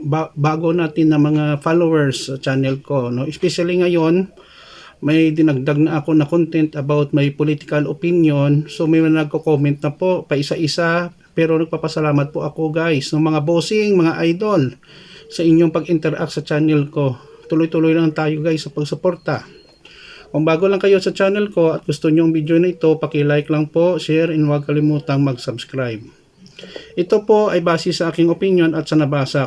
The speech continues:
ko. Ano ba ang mga dahilan? Bakit ang ating V P Sara ay gusto nila i-impeach? Ito, may mga charges. Culpable violation of the Constitution. Yun ang una.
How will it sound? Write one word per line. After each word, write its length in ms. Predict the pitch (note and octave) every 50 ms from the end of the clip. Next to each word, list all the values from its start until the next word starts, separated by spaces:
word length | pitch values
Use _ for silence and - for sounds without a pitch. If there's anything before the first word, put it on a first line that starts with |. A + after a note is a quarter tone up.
| -
ko. 160 | - D3+ C#3 C3
Ano 240 | E3+ G#3+ A#3 G#3+
ba 160 | G#3+ A3+ G#3+ A3
ang 160 | A3 G#3+ G3+
mga 160 | G3+ F#3 D#3+
dahilan? 560 | F3 E3 D3+ D#3 E3+ F3+ F#3 F#3+ F3+ D3 C3 A#2 - - - - - _ _ _ _ _ - - - - - - - _ _ _
Bakit 400 | F3 F#3 G3 G3 G3+ G3+ G3 G3
ang 160 | F3+ F3 F3+ F3 F3
ating 320 | E3+ E3+ - F3+ F3 F3
V 240 | D#3+ F3 F#3 F3 F3+
P 160 | - F#3+ F3+
Sara 560 | F3 - F3 E3 E3 D#3+ D#3+ D#3 D#3 D3+ D3 C#3+ - _ _ _ _ _ _ - - _ _
ay 240 | - - F3 E3+
gusto 240 | E3+ F3 D3+ - -
nila 320 | F3+ F3+ F3+ E3+ E3 E3 D#3+
i-impeach? 720 | D#3+ D#3+ D3 D#3 C#3+ C3+ - - E3 D3 C#3+ - - -
Ito, 560 | - D#3+ D#3+ - F3+ E3+ E3+ D#3+ D3 C#3+ -
may 240 | - D#3+ D#3 D#3+ D#3+
mga 160 | E3 D#3+ D#3
charges. 640 | D3+ - D#3 D3 C#3+ C#3+ D#3 C#3+ - - - - - _ _ _ _ _ _ _ _ _ _ _ - - - - - - - - - -
Culpable 480 | - G#3 G3+ - G#3+ G#3 G#3+ G#3 G#3+
violation 640 | G3 F#3 F#3+ F#3+ F#3 F3+ F#3 F3 E3+ - F#3 F#3 F#3
of 160 | E3+ E3+ E3
the 240 | F3 E3 D3 D3+ - - - - - _ - -
Constitution. 1040 | F3+ F3 F3 E3 - E3 D3+ - D#3 C#3 C#3+ - - F3 E3+ E3+ D3+ B2+ A#2+ A2+ - - - _ _ _ _ _ _ _ _ _ _ _ - - _ _ _ - _ _ _ -
Yun 240 | C#3 D3+ D#3+ D#3+ E3
ang 80 | D3+ D#3
una. 320 | E3 D#3 D#3+ F3+ F#3+ F#3